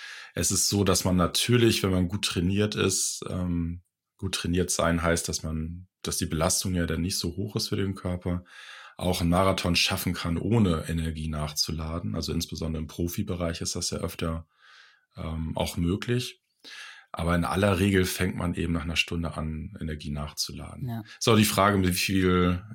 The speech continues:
Speaker 1: ähm, Nahrung kann man in so ein Rennen gehen? Ähm, es ist ja dann auch beim Laufen ist ja eher eine Sportart, wo man nicht so einen vollen Magen haben möchte,
Speaker 2: Klar.
Speaker 1: wo man auch auf die Verdaulichkeit von Lebensmitteln achten muss.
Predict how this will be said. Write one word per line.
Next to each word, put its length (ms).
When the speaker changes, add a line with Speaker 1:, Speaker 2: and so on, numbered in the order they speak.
Speaker 1:
ähm, 180
Nahrung 460
kann 180
man 160
in 240
so 80
ein 140
Rennen 320
gehen? 580
Ähm, 140
es 80
ist 120
ja 80
dann 200
auch 140
beim 180
Laufen 340
ist 140
ja 60
eher 260
eine 140
Sportart, 760
wo 40
man 320
nicht 180
so 80
einen 80
vollen 340
Magen 320
haben 240
möchte, 380
Speaker 2:
Klar. 260
Speaker 1:
wo 40
man 200
auch 160
auf 160
die 80
Verdaulichkeit 720
von 140
Lebensmitteln 520
achten 360
muss. 360